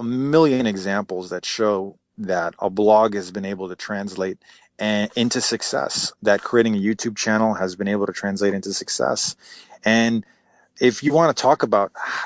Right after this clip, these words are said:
just sort of creating your own serendipity, if you take a look at the, uh, there's an individual, we could, uh, we could probably splice his name in later. I'm,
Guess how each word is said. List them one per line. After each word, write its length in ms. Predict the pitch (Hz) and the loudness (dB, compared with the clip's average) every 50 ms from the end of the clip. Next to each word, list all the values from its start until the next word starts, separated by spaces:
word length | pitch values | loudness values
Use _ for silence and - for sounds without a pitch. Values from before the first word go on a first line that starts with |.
| - - | -10 -10
just 320 | 123 120 117 - - - - | -8 -6 -4 -4 -6 -6 -6
sort 240 | - - 135 123 | -2 0 0 0
of 140 | 120 - - | 0 -2 -4
creating 520 | - - - 113 110 110 110 113 113 113 104 | -8 -6 -2 0 2 2 2 0 -2 -4 -6
your 180 | 95 98 98 | -4 -4 -4
own 100 | 101 104 | -4 -4
serendipity, 960 | 104 - - - 107 104 104 92 90 87 95 95 - - 139 156 180 185 185 - _ _ _ _ _ _ _ _ _ _ _ - | -6 -6 -2 0 0 0 0 -2 -6 -6 -6 -6 -4 -4 -4 -4 -4 -4 -6 -8 _ _ _ _ _ _ _ _ _ _ _ 0
if 180 | 120 - - | 0 0 0
you 60 | 143 123 | -4 0
take 220 | - 165 175 - | 4 4 4 6
a 40 | 156 | 6
look 260 | 123 120 127 127 - | 6 6 6 6 4
at 140 | 123 107 - | 2 2 0
the, 360 | 110 107 110 110 107 107 107 | -2 -4 -4 -2 0 2 2
uh, 180 | 104 104 101 95 | 2 2 2 0
there's 260 | 92 110 107 107 95 101 | 0 0 0 0 0 0
an 100 | 98 107 | -2 -2
individual, 480 | 107 107 98 104 101 92 101 98 98 | -2 0 0 0 0 0 0 -4 -4
we 80 | 98 98 | -4 -6
could, 160 | - - _ _ - | -10 -14 _ _ 2
uh, 240 | 104 95 95 98 90 | 4 4 4 2 0
we 120 | - 117 101 | -4 -8 -12
could 100 | - - | -4 0
probably 200 | 104 98 95 - | 2 2 2 2
splice 360 | - - - 101 98 95 - | -2 -2 0 2 2 2 0
his 160 | - 90 - | -4 -8 -6
name 220 | 101 98 95 98 | -4 -4 -4 -4
in 100 | 95 95 | -4 -4
later. 300 | 95 92 92 95 95 92 | -4 -4 -2 0 2 2
I'm, 140 | 92 92 92 | 0 0 -2